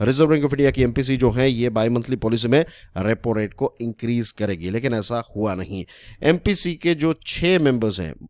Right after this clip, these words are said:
एमपीसी यानी कि मॉनेटरी पॉलिसी कमेटी, अब इन छह मेंबर्स के बारे में थोड़ी एक बेसिक चीज़ मैं बता दूं। ये जो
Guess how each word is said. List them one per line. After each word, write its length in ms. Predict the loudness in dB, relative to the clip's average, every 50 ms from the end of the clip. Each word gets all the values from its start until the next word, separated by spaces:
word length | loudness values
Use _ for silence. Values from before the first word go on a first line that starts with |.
| _ -4
एमपीसी 380 | -2 -2 0 -2 -2 0 0 0
यानी 120 | 0 0
कि 100 | 0 0
मॉनेटरी 480 | 2 2 2 2 2 0 -2 -2 -2 -2
पॉलिसी 440 | -2 -2 -2 -2 -2 -2 -4 -4 -4
कमेटी, 400 | -2 -2 -2 -2 -2 -6 -10 -12 -16 -20 -20 -12 -4 -2
अब 200 | -2 -2 -2 -6 _ _ _ -4
इन 120 | -4 -4
छह 280 | -4 -4 -2 0 0 0
मेंबर्स 300 | 0 0 -2 -2 -4 -4
के 100 | -4 -2
बारे 200 | 0 0 0 0
में 180 | 0 -2 -4 -4
थोड़ी 480 | _ -10 -8 -4 0 0 2 2 2
एक 140 | 0 0 2
बेसिक 320 | 2 2 2 2 -2 -6
चीज़ 240 | -6 -6 -6 -4 -4
मैं 140 | -4 -4 -4
बता 200 | -4 -6 -6 -4
दूं। 160 | -2 -2 -4 -4 _ _ _ -20 -20 -20 -20 -20 -20 -20 _ _ _ 0
ये 160 | 2 4 4
जो 200 | 6 4 2 0